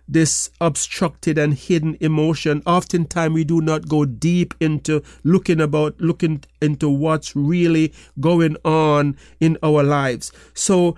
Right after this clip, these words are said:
how is shame impacting your life in a negative way? In Cain's case,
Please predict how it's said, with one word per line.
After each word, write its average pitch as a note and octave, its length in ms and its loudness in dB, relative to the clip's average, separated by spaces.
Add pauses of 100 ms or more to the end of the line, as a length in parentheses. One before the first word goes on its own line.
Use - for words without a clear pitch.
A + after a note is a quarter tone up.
(260)
how B3 380 2
is F#3 200 2
shame F3 640 0 (120)
impacting E3 760 -2
your D#3 200 2
life D3 420 -2
in C#3+ 120 -2
a C#3 40 0
negative C3+ 480 -2
way? B2 300 -4 (260)
In F3 200 4
Cain's A3+ 580 0
case, D#3+ 420 0